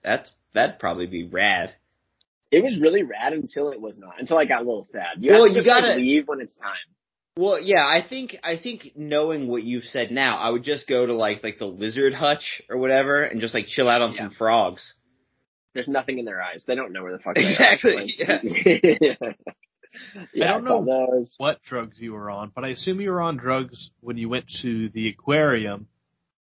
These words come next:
Speaker 3: uh, with Top Gun. You, and you told, you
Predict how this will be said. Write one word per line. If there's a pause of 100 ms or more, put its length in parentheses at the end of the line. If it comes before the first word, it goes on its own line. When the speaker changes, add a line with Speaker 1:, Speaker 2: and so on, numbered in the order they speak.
(540)
Speaker 3:
uh,
with
Top
Gun.
You,
and
you
told, (160)
you